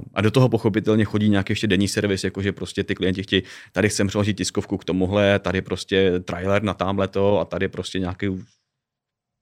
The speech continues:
produktovou kartu na Steam prostě a, a ty aktualizace a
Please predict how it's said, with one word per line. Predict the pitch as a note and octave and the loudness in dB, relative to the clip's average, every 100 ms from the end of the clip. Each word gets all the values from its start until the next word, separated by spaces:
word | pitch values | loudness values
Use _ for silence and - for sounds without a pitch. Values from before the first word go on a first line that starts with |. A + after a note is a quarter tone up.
| _ _ - - | _ _ -16 -6
produktovou | - G#2 G#2 A2 | -2 0 2 2
kartu | G#2 G2+ G#2 | 4 0 0
na | G2+ | -2
Steam | F2+ - G#2+ G2+ | -4 -2 0 0
prostě | G2+ - G#2 G#2+ | -4 -4 2 2
a, | F#2+ - - - - - - | 2 -4 -20 -20 -20 -20 -6
a | A2+ | -2
ty | A#2+ G2+ | 2 2
aktualizace | - G#2+ G#2 G2+ - G2+ | 2 0 2 0 2 2
a | G2+ | 2